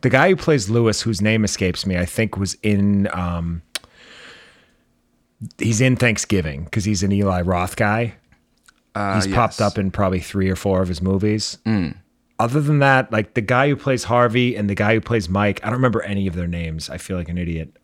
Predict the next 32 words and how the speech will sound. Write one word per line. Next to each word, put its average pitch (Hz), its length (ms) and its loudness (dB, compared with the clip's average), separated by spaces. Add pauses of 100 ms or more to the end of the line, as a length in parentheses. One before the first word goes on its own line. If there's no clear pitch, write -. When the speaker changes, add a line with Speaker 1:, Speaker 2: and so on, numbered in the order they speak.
(100)
Speaker 1:
But 101 520 -2
I 113 80 -2
don't 131 160 0
remember 120 300 2
them 104 260 0
in 95 100 -2
anything 98 340 0
recently, 80 560 -4 (440)
aside 101 420 0
from 90 540 -4
TikTok 92 460 -6
videos. 67 480 -8 (200)
Speaker 2:
Mm. 87 280 -2 (840)
I 90 60 -8
mean, 92 200 -2
that's 98 200 -6
where 117 100 -4
you 90 100 -2
wanna 82 160 -4
be. 78 280 -12 (680)
On 85 120 -6
TikTok, 82 500 -12
baby. 87 360 -6
Speaker 1:
I 113 40 0
don't 135 100 2
even 131 100 2
know 110 100 2
how 104 140 0
to 101 80 -2
make 92 240 -4
a 85 60 -6
video. 76 420 -8